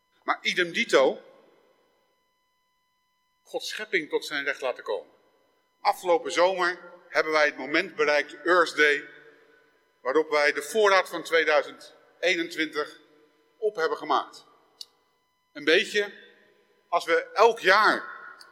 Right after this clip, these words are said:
een budget hebben, wat we over het hele jaar mogen gebruiken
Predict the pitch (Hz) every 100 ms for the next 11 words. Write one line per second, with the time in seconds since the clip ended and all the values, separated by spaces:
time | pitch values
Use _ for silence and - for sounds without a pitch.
0 | _ _ _ _ _ - 147 160 160 220
1 | 190 170 123 - - - _ _ _ _
2 | _ _ _ _ _ _ _ - 135 156
3 | 160 156 147 180 220 185 170 156 147 -
4 | 147 180 180 175 110